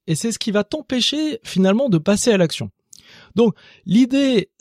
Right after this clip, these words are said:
c'est, c'est de démarrer les choses avant que tu, tu te sentes prêt à les faire. Parce que si t'attends, euh, d'être prêt à faire les choses, eh bien tu risques d'attendre très longtemps. C'est, tu sais, c'est comme le, euh, les gens, je sais pas si c'est ton cas aussi, mais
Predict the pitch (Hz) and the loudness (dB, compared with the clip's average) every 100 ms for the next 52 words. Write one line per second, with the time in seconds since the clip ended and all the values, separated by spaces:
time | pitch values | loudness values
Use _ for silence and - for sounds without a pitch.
0 | - - 180 170 139 - 175 165 - 127 | -10 -2 0 0 -2 -2 0 0 -2 -2
1 | 160 139 240 285 269 226 240 233 196 - | -2 0 -4 -2 -2 -2 -2 -2 -4 -2
2 | 151 151 - 285 311 156 98 _ _ _ | -2 0 0 0 0 -4 -6 _ _ _
3 | _ _ _ _ - 185 208 330 - - | _ _ _ _ 0 2 2 0 -2 0
4 | 196 185 - 185 180 170 - 180 - 247 | 2 2 0 0 2 2 2 0 0 -4
5 | - - - 226 254 254 - - 151 165 | -4 -10 -6 0 2 0 -4 -10 -2 0
6 | 156 139 117 - - - 185 - 233 - | 0 -2 -4 -6 -20 -4 -2 0 -2 -4
7 | _ - - 302 - 233 - 202 196 175 | _ -10 -6 -6 -4 -4 0 2 2 0
8 | - 135 127 127 120 120 117 127 120 165 | -2 0 2 2 0 -2 -4 -4 -4 -4
9 | - - 226 156 151 135 135 262 311 208 | -6 -2 0 0 0 0 0 -2 -2 -4
10 | - 139 143 139 208 214 180 220 165 233 | -6 -6 -6 -2 -2 -2 -4 -2 -2 -2
11 | 220 - 233 220 196 139 - - - 233 | -4 -2 0 2 2 -2 -6 -20 -6 -4
12 | 226 _ - - 302 294 202 233 240 226 | -4 _ -10 -2 -2 0 0 2 2 4
13 | 202 180 - - - - 147 151 160 175 | 2 2 -2 -20 -20 -6 0 2 4 4
14 | 165 165 262 175 127 139 214 208 156 - | 2 2 2 2 0 -2 0 -2 -2 -2
15 | 156 165 165 175 196 - 269 208 135 | 0 2 2 2 2 2 2 2 2